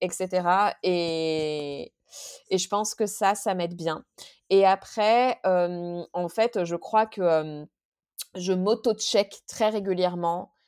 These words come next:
sur ce que j'aime faire, ce que je veux faire, ce que j'attends du projet. Parce qu'en fait, il y a une grosse quantité de travail que je fournis qui est pas rémunéré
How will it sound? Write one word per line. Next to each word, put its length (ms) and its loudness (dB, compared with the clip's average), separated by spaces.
sur 580 -2
ce 160 -12
que 140 -2
j'aime 340 2
faire, 480 -2
ce 120 -12
que 160 -4
je 120 -6
veux 180 0
faire, 480 0
ce 140 -8
que 180 0
j'attends 380 2
du 140 -8
projet. 380 -4
Parce 180 6
qu'en 160 -4
fait, 300 -2
il 40 0
y 20 6
a 220 4
une 200 -4
grosse 440 0
quantité 640 -4
de 480 -2
travail 540 2
que 120 -6
je 80 -8
fournis 380 -4
qui 60 -4
est 60 -2
pas 120 2
rémunéré 500 -6